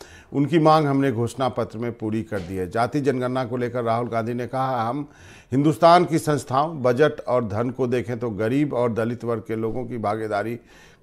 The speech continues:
कम है।" कांग्रेस अध्यक्ष मल्लिकार्जुन खड़गे ने कहा कि बहुत बड़ा राम मंदिर बनाया, इतने बड़े मंदिर में आदिवासी और राष्ट्र के अध्यक्ष को नहीं बुलाया।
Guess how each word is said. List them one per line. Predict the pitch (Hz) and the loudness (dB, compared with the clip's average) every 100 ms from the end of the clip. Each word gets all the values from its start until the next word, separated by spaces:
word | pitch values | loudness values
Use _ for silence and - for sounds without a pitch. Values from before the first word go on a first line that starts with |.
| _ | _
कम | 135 139 127 | 2 4 4
है।" | 92 - - - - | 0 -8 -20 -20 -2
कांग्रेस | 151 180 208 170 | 6 10 10 8
अध्यक्ष | 170 202 170 | 6 6 6
मल्लिकार्जुन | 165 151 - 147 147 160 | 2 0 4 6 6 2
खड़गे | 156 139 143 | 0 -2 0
ने | 156 156 | 0 0
कहा | 139 131 147 | 2 2 2
कि | 151 | 0
बहुत | 123 104 147 139 | -4 0 0 2
बड़ा | 143 139 139 | 2 4 4
राम | 127 127 | 4 2
मंदिर | 135 127 147 135 - - - - | 0 0 -2 -2 -10 -20 -20 -8
बनाया, | 123 131 139 143 | -2 2 4 4
इतने | 127 139 135 | 4 0 -2
बड़े | 143 135 131 | 0 2 2
मंदिर | 127 120 139 | 0 -2 -2
में | 135 | 0
आदिवासी | 120 120 127 117 117 143 | 0 2 2 2 0 0
और | 135 120 | 0 2
राष्ट्र | 117 113 - | 2 2 -2
के | |
अध्यक्ष | 120 101 117 107 | -4 -2 -4 -4
को | - 117 | -4 -4
नहीं | 110 98 104 113 | -4 -4 -4 -4
बुलाया। | 95 98 92 92 82 | -4 -4 -2 -2 -4